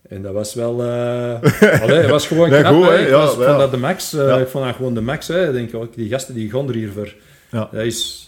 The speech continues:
Speaker 1: dat is bangelijk.
Speaker 2: Dat is waar je moet hebben, hè.
Speaker 1: Ja. Nu had ik dan Tom in de jeugd, eh, die is een beetje jonger als ik.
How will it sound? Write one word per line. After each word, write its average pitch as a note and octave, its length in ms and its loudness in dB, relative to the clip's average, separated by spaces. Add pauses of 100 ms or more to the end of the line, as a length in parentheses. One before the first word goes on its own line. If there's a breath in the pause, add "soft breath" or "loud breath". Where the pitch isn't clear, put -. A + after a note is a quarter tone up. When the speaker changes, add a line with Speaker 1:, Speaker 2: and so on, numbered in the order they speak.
Speaker 1:
dat A2 160 -8
is G2 180 -12
bangelijk. G2+ 460 -14
Speaker 2:
Dat F#2 120 -10
is - 60 -20
waar F#2 200 -8
je F#2+ 60 -12
moet F2 180 -12
hebben, G#2 200 -10 (160)
hè. G#2 80 -14
Speaker 1:
Ja. G2 180 -14 (240)
Nu A#2+ 120 -10
had B2 100 -6
ik A#2+ 180 -8
dan A2 160 -8
Tom B2+ 220 -6
in C3 100 -4
de A2 100 -4
jeugd, B2+ 340 -4
eh, C3 320 -4
die A2+ 140 -10
is G#2+ 100 -12
een G#2+ 80 -10
beetje A2+ 220 -10
jonger B2+ 200 -10
als C3 160 -12
ik. D#3 120 -14